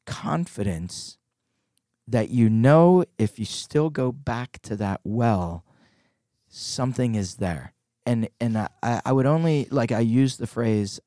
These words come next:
"I've tasted and seen." And that's, that is the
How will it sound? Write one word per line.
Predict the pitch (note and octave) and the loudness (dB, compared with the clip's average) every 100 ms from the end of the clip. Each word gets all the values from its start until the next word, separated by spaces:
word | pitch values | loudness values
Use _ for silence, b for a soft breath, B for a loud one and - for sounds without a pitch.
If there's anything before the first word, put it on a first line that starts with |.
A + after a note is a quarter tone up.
| _ | _
"I've | G#2 A2+ A2+ | -6 -6 -6
tasted | - A#2 A#2 - A#2+ G2+ | -10 -8 -8 -6 -6 -6
and | F2+ | -8
seen." | - A2 F#2+ D#2+ - b b | -10 -12 -12 -12 -18 b b
And | A#2 | -4
that's, | C3+ D#3 - - | -2 -4 -8 -4
that | C#3 D3+ | -2 0
is | D#3+ C3+ A2+ _ - _ _ _ | 0 -2 -4 _ -20 _ _ _
the | - B2 C#3 D3+ D#3 | -20 -6 -2 0 0